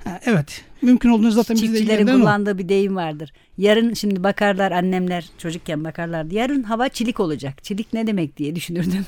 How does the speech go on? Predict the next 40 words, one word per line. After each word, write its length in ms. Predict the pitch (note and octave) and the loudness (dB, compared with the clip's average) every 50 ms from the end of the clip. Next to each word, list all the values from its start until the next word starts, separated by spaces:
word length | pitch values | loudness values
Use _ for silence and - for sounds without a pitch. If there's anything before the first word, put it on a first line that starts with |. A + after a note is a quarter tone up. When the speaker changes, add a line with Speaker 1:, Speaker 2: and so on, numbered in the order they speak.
| - - | -10 -14
Speaker 2:
<laughs> 160 | - - - | -16 -6 -2
Daha 160 | G#3 G#3+ A3+ | 2 4 4
sonra 360 | A3 - - A#3+ A3 G#3+ G3+ F3+ | 4 4 2 2 2 2 2 0
anladım 400 | F3+ F#3 F#3+ G3 G3 B3+ B3+ A#3 | 0 0 -2 -2 0 0 0 0
ki 200 | - F#3 E3 - _ _ _ _ _ _ _ - | -2 -4 -10 -10 _ _ _ _ _ _ _ -8
yani 320 | F#3 F3 F3 F3+ F3+ E3+ | -4 -2 -2 -2 0 2
biraz 360 | F#3+ G3+ G#3 G#3 G#3 F#3+ - - - - - - | 2 4 4 4 4 2 -2 -8 -18 -20 -18 -8
açık 420 | B2 D#3 E3+ - - A3+ - G#3+ | -6 -6 -4 -2 -2 -2 -2 0
olacak. 340 | F#3 E3 D#3 B2+ C#3+ C#3+ - C4 | 0 0 0 -2 -4 -4 -2 0
Speaker 1:
Evet. 360 | G#3 D#3+ B2+ - - - - _ _ _ _ _ _ _ | 0 -2 -2 -6 -10 -18 -20 _ _ _ _ _ _ _
Speaker 2:
Açık 380 | - F3 E3+ - - G#3 - - | -8 -8 -6 -6 -8 -8 -4 -4
hava 160 | G#3+ G3+ G#3 | -4 -4 -4
tam 300 | G3+ - A#3 B3 B3 - | -2 -2 -2 -2 -2 -2
karşılığı 500 | - - A3 G#3+ G#3 - C4+ D#4+ G4+ G4+ | -4 -4 -2 -2 -2 -2 -4 -6 -4 -4
o 40 | E4 | -6
sanırım 380 | - - G3+ F3+ E3 D#3 D3+ D#3+ | -2 0 0 0 2 0 0 0
yani. 200 | D#3 D#3 D3+ A3 | 0 0 0 0
Speaker 1:
Evet, 180 | C#4+ A3+ G3+ A3+ | 0 0 0 -2
açık 220 | A3 - - A#3 | -2 -2 0 0
havanın 240 | A3+ A3+ A3+ A3+ A3+ | 2 2 4 4 4
anlamı 280 | A3 A3 G#3+ A3 A#3+ F4 | 4 4 4 2 2 2
o. 140 | F#4 E4+ D4+ - - - _ _ C4+ | 0 -2 -4 -6 -12 -20 _ _ 0
Bir 60 | A#3+ | 2
de 40 | C#4+ | 4
yani 300 | C4+ B3 B3+ B3 A#3+ A#3+ - - | 4 4 4 4 2 2 0 -2
akşam 420 | B3 B3 - - C4 B3+ C4 - - - | -2 -4 -2 0 0 2 2 0 0 -2
üzeri 300 | A#3 A#3 B3+ A#3 A3 G#3 | 0 2 2 2 2 0
baktığın 280 | A#3+ A3 - - B3+ | 0 -2 0 0 2
zaman 300 | A3 A3+ G#3+ G#3+ G3 - - - | 2 4 2 2 0 -2 -4 -4
eğer 220 | A#3+ A3+ A#3 A3 G3+ F#3+ - _ _ _ _ _ _ | -2 -2 0 -2 -4 -6 -10 _ _ _ _ _ _
gökyüzü 540 | - A#3 A#3 - - A3+ G#3 G3 G#3+ G#3 F#3+ G#3 | 0 0 0 0 0 -2 0 2 2 0 0 0
batıya 400 | F#3+ G#3 G#3 - - A#3 A3 G3+ | 0 0 0 2 0 0 2 4
doğru 300 | G#3+ G#3 G#3 G3+ F3+ - - _ _ | 4 4 4 4 2 -2 -4 _ _
kızarıklık 500 | - G3+ F#3+ A3+ A3+ A3 - G#3+ F3+ - | -4 0 2 2 2 2 0 -4 -4 0
varsa 400 | G3+ D4 D#4 A#3+ - A3 G#3+ C#4+ - _ _ _ _ - | 2 2 2 2 -2 -4 -6 -6 -8 _ _ _ _ 0
yarın 240 | A#3+ B3 A#3+ A#3 A3 | 2 2 4 2 2
için 220 | - - A3+ G3+ | 2 0 -2 -2
kesin 280 | - - A#3+ - - A3+ | 0 -2 -2 0 2 2
yorum 260 | G3 G3 G#3+ A#3+ A#3+ | 4 4 4 4 4
yapılıyordu. 560 | A3+ G#3 - G#3+ G#3+ A3 G3 D3+ C#3 D3 | 2 2 0 0 0 2 0 0 -2 -6